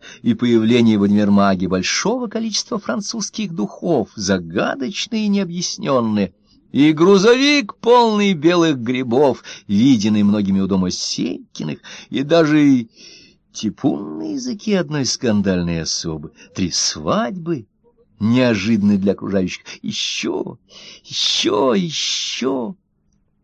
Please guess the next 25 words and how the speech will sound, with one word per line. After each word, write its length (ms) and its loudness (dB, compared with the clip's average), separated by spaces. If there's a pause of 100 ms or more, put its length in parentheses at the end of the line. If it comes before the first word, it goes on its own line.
(420)
К 80 -14
вечеру, 760 2 (580)
к 60 -18
сроку, 500 0
когда 240 -2
рыбок 260 0
надо 200 0
было 120 2
нести 320 -4
к 80 -10
реке, 480 -2 (500)
большинство 580 -2
желаний 320 -2
было 200 -10
исчерпано. 720 -12 (1040)
По 200 2
Пушкинской, 960 -2 (720)
по 80 -10
направлению 500 2
к 80 -14
набережной, 720 -2
двигался 720 -8
народ. 420 -4 (1600)
Это 160 -2
были 280 4